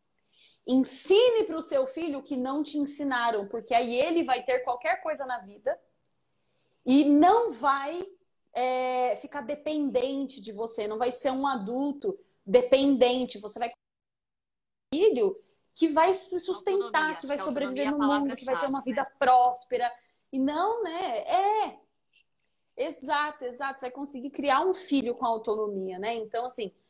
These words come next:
Speaker 1: a mentalidade não é "vou dar isso pro meu filho". A mentalidade é o que que eu vou ensinar pro meu filho. Esse é o, o,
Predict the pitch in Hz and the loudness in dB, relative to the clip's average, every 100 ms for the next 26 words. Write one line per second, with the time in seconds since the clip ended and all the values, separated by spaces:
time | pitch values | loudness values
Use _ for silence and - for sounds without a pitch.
0 | _ 202 226 240 254 247 247 294 294 262 | _ -2 0 4 4 4 2 2 -2 -6
1 | 240 208 247 - 254 269 202 208 220 208 | -6 -4 -2 0 0 -2 0 -2 -2 -4
2 | 208 - 220 214 202 202 - 175 - - | -8 -12 -8 -8 -8 -10 -10 -12 -12 -20
3 | _ _ _ - 202 202 220 226 240 254 | _ _ _ -4 -2 2 4 6 6 6
4 | 247 208 254 - 381 330 370 339 - 349 | 4 -2 -4 -6 -6 -2 -2 -2 -2 -2
5 | 262 277 359 311 - 226 220 202 202 - | -2 -2 -2 -4 -8 -8 -6 -8 -8 -18
6 | - _ _ _ _ _ _ _ _ - | -20 _ _ _ _ _ _ _ _ -2
7 | 240 330 - 320 269 247 262 | 0 0 -2 0 2 2 -2